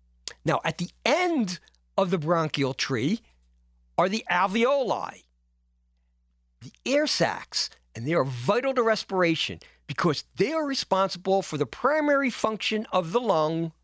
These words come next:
which is exchanging oxygen and carbon dioxide between the lungs and our bloodstream. There are thousands of these small sacs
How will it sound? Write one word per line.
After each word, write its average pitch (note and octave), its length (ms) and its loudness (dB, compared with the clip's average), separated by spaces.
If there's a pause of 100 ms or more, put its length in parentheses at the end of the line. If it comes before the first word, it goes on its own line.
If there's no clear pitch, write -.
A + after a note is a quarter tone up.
(840)
which D#3+ 180 -2
is D3 160 -2
exchanging B3+ 840 0 (400)
oxygen G3+ 800 0 (500)
and D#3+ 140 -2
carbon F3 340 2
dioxide D#3+ 840 2 (400)
between G3+ 380 0
the A3 80 0
lungs E3+ 500 0 (260)
and E3+ 140 2
our E3+ 160 2
bloodstream. C#3 640 -4 (1800)
There D#3 100 2
are E3 60 0
thousands A#3+ 840 0
of E3+ 180 -2
these D#3+ 220 0
small A#3 420 2
sacs - 600 -2